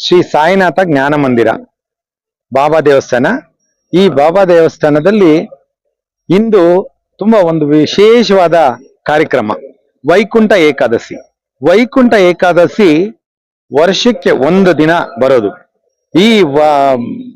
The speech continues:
ವೈಕುಂಠ ಏಕಾದಶಿಯಲ್ಲಿ ಪ್ರತಿಯೊಬ್ಬರು ಉಪವಾಸ ಇದ್ದು ತುಂಬಾ ಭಗವಂತನನ್ನ ಪಾರಾಯಣ ಮಾಡಿ, ಆ ಪೂಜೆಯಲ್ಲಿ ಭಾಗವಹಿಸಿ, ನಡೀತಕ್ಕಂಥ ಪೂಜೆಗಳಲ್ಲಿ ಭಾಗವಹಿಸಿ,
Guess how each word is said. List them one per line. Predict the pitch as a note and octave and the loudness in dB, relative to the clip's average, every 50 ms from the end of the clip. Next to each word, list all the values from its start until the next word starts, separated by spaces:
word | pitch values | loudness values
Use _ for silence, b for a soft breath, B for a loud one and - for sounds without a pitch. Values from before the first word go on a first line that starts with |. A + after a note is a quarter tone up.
| _ _ - A2 C3 | _ _ -6 -2 0
ವೈಕುಂಠ | D#3 G3+ F#3+ - A3+ G3+ G#3 | 0 0 0 0 0 2 2
ಏಕಾದಶಿಯಲ್ಲಿ | F#3+ F#3 E3+ F#3+ F3 E3 F3 D#3+ - - D3+ D3+ D3 C#3+ D#3 F3 F#3 F#3+ | 0 0 0 0 0 2 0 0 0 0 0 2 2 2 2 2 2 0
ಪ್ರತಿಯೊಬ್ಬರು | - - - F3 - - - - - - B3 A3+ G3+ F#3+ F#3+ F3 G3+ G#3 G3 D#3 D3 | 0 -2 -2 -2 -2 -2 -10 -16 -6 -2 0 2 2 2 2 2 2 2 4 2 2
ಉಪವಾಸ | C#3+ - - F3 F3+ F3 D#3 - | 0 -2 -2 0 0 0 0 0
ಇದ್ದು | D#3+ D3+ C#3+ C#3 C3+ C3+ F3 G#3 - - - - _ _ _ _ _ _ _ _ _ _ _ | 0 0 0 0 -2 -2 -2 -2 -2 -6 -14 -20 _ _ _ _ _ _ _ _ _ _ _
ತುಂಬಾ | - F3 G#3 A3+ A3 A3 G3 D3+ B2 - _ _ _ _ - _ A#2+ | -2 0 2 4 4 2 2 0 -2 -6 _ _ _ _ -20 _ -4
ಭಗವಂತನನ್ನ | C#3+ D3 D3 D#3+ F3+ F3 E3 F3 E3 D#3 D#3 D3 C#3+ C#3+ C#3+ C3+ B2 G#2+ F#2+ - _ _ _ _ | -2 0 0 0 -2 -2 -2 -2 -2 0 0 0 0 0 -2 -2 -2 -4 -6 -12 _ _ _ _
ಪಾರಾಯಣ | - B2+ C#3 D3+ E3 F3+ F3+ F#3 F3+ | -4 -2 0 2 2 2 2 0 0
ಮಾಡಿ, | D#3+ D#3 D3+ D3 D#3 F3+ G#3 - - - - _ _ - - | 0 0 0 0 -2 -4 -6 -8 -14 -20 -20 _ _ -8 -4
ಆ | C#3 C3+ | -4 -4
ಪೂಜೆಯಲ್ಲಿ | - - E3+ F#3 G3 F3 G3 F#3+ F3 E3 D3+ C3+ | -2 0 0 0 2 2 2 2 2 2 0 0
ಭಾಗವಹಿಸಿ, | G#2 B2 B2 C#3 D#3 E3 F3 F3 E3+ D#3+ - - - F3 F#3 F#3+ - _ _ _ _ _ _ _ _ _ _ | 0 0 0 0 0 0 2 2 2 2 0 0 -2 -4 -4 -4 -8 _ _ _ _ _ _ _ _ _ _
ನಡೀತಕ್ಕಂಥ | C#3 D3 D3+ E3 F3 G3+ G3 - G3+ F3+ - - E3+ E3+ D#3 - | -8 -6 -4 -2 -2 -2 -2 0 -4 -4 -2 -2 -2 -2 0 -2
ಪೂಜೆಗಳಲ್ಲಿ | E3 - - D#3+ F3 E3 E3 F3+ F3 F3+ F3+ F3+ F#3+ G#3 | -2 -2 0 0 0 2 2 2 2 4 2 2 2 2
ಭಾಗವಹಿಸಿ, | F#3 D3+ D#3 D3+ D3+ D3 D3 C#3+ C3+ - - F#3 G#3 | 0 0 0 0 0 0 0 0 0 -2 -4 -6 -6